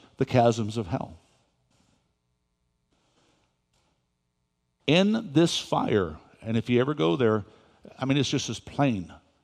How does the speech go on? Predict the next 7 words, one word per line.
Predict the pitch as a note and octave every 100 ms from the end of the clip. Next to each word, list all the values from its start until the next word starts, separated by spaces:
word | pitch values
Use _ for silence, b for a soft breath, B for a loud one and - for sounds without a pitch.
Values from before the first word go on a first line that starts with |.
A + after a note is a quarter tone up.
| _
You | A#2+ D3+
could | D3 A#2
see | - C3+ A2 F2 - _
faces | - C#3 D3 - - D#2+ D#2 - - _ _ _ _ _ _ _ -
in | A2+
the | G#2
flame | - G#2+ D#2+ D#2+